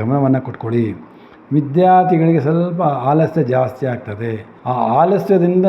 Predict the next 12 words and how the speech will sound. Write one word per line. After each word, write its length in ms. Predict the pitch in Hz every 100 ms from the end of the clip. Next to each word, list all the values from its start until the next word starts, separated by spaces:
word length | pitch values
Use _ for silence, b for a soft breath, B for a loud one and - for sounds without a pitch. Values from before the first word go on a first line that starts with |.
| 175
ನಿಮ್ಮ 140 | 160 147 143
ವಿದ್ಯೆಯನ್ನು 360 | 123 151 165 -
ಹಾಳು 200 | 123 151 139
ಮಾಡ್ಕೊತೀರಿ 480 | 135 139 120 131 123
ವಿದ್ಯಾರ್ಥಿಗಳು. 680 | 110 123 127 120 110 120 127 110 - B B B 127
ಆದಷ್ಟು 360 | 151 156 - 190 113
ಆಲಸ್ಯವನ್ನು 540 | 143 147 135 151 156 165
ಮಾಡೋಕ್ಕೆ 260 | 131 147 110
ಹೋಗಬಾರ್ದು. 580 | 131 151 127 123 113 123 120 - - 139
ಉದ್ಯೋಗದಲ್ಲಿ 680 | 139 131 175 190 175 175 175 175
ಪ್ರಗತಿಗಳಾಗುವಂಥ 920 | 143 143 180 170 156 147 139 143 143 143 139
ಚಾನ್ಸಸ್ 280 | 135 131